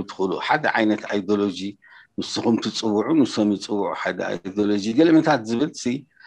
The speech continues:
ኣብ ውሽጢ እቲአን ዓሰርተ ዓመት መዓት ተጨቃጫቂ እዩ ነይሩ። ግን ብዓብዩ፣ ብዓብዩ፣ እ፣ ሕቶ ናጽነት ናይ ኤርትራስ መጀመርያ ክረጋገጽ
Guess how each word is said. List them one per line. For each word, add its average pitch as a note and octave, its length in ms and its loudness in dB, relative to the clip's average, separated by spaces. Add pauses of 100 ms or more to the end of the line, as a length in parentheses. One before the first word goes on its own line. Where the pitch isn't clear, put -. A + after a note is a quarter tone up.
(220)
ኣብ C#3 140 4
ውሽጢ D3+ 300 4
እቲአን G#2+ 320 0
ዓሰርተ - 440 -2
ዓመት A2 300 2
መዓት G#2+ 300 0
ተጨቃጫቂ G2+ 480 2 (180)
እዩ F#2 220 0
ነይሩ። F#2+ 220 -2 (880)
ግን B2+ 300 8 (600)
ብዓብዩ፣ B2+ 680 2 (1200)
ብዓብዩ፣ G2+ 680 0 (360)
እ፣ G2+ 100 2 (2250)
ሕቶ - 260 -4 (640)
ናጽነት A#2 680 4
ናይ G#2 220 -2
ኤርትራስ G#2 580 -2
መጀመርያ F#2+ 600 2
ክረጋገጽ G2 720 0